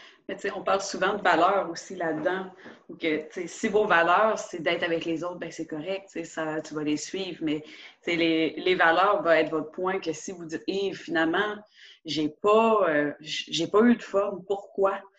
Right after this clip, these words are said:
Ben là, ça se peut que ça soit à cause que ça a été à l'encontre de vos valeurs, ou il y a des choses qui ont pas bien été, ou vous avez pas été, euh,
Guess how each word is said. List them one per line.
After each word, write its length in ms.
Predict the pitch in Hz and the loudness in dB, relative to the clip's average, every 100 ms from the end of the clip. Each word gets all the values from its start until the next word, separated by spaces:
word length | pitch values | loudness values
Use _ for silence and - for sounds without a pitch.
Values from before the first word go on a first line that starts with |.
| - - _ | -20 -20 _
Ben 140 | 160 156 | -2 0
là, 120 | 170 | 0
ça 160 | 170 160 | -2 -4
se 100 | - | -4
peut 120 | 196 | -6
que 120 | 196 | -6
ça 140 | - 160 | -8 -10
soit 220 | - 185 | -4 -2
à 80 | 170 | -2
cause 240 | 170 165 | -6 -10
que 80 | 165 | -10
ça 100 | 151 | -8
a 40 | |
été 200 | 151 170 | -8 -6
à 80 | 160 | -6
l'encontre 400 | 156 160 165 185 | -4 -4 -6 -10
de 100 | 185 | -8
vos 140 | 165 160 | -8 -4
valeurs, 380 | 151 160 185 175 | -4 -4 -8 -10
ou 60 | |
il 80 | 151 | -8
y 20 | |
a 60 | 147 | -6
des 100 | 143 | -4
choses 260 | - 175 - | -6 -10 -14
qui 80 | |
ont 80 | 160 | -12
pas 180 | - 165 | -6 -4
bien 180 | 156 151 | -2 -4
été, 240 | 139 208 | -4 -8
ou 80 | 208 | -12
vous 140 | 160 160 | -8 -4
avez 160 | 151 | -4
pas 140 | 143 170 | -4 -6
été, 300 | 160 165 160 _ _ _ | -6 -10 -12 _ _ _
euh, 40 | _ | _